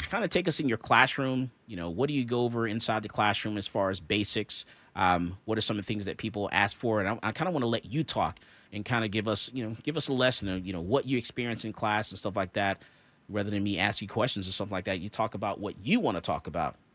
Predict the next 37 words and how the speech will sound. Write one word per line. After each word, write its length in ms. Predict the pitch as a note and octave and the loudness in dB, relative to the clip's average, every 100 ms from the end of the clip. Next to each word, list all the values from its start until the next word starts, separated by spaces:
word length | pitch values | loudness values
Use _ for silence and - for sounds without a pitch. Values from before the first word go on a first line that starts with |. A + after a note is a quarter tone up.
| - | -12
you 80 | F2 | -8
know, 200 | D#2+ E2 - _ - _ - | -8 -8 -12 _ -20 _ -10
uh, 180 | D#2 | -8
some 180 | F#2 A2 | -4 -2
of 80 | A2 | -2
the 0 | |
things 160 | A2+ G2 | -2 -2
that 80 | E2 | -2
you 200 | G#2+ D#3 | 0 2
wanna 220 | G#2+ E2+ | 0 -2
cover 440 | - F2 F2 E2+ - | -2 -2 -2 -6 -10
and 120 | F2 F2 | -12 -8
stuff, 320 | F2 D#2+ - _ | -6 -6 -8 _
'cause, 180 | F2+ E2 | -6 -4
uh, 180 | D#2+ D2+ - | -4 -4 -8
people 240 | - F3+ A#3+ | -4 -2 0
wanna 160 | G3 | 0
hear, 400 | C3 C3 B2 A#2 - | 0 0 2 0 -2
they 100 | G#2 | -4
wanna 220 | C#3 C#3 | -2 0
hear 200 | A#2+ A2 | 0 0
from 180 | - F#2+ | 0 -4
a 40 | |
female. 380 | - G2 D#2+ A#1 | -2 -4 -4 -6
They 100 | E2 | -4
wanna 220 | G2+ C#3 | -2 0
hear 240 | A#2 B2+ A2 | 0 -2 -2
from 200 | G#2 F#2 | -2 -4
a, 120 | F2+ - - - - | -6 -10 -18 -20 -6
um, 320 | G2 F2+ E2 - | -2 -2 -4 -8
a 60 | - | -4
confident 440 | - C#3+ D#3 F2 | 0 0 0 -4
female 280 | - A2 G2+ | -2 0 0
instructor, 480 | F#2 - C3 - F#2+ | 0 0 -2 -2 -4
which 240 | G#2 - | -4 0
you 180 | A2+ G2 | 0 2
are. 300 | C#3 F#2 | 2 2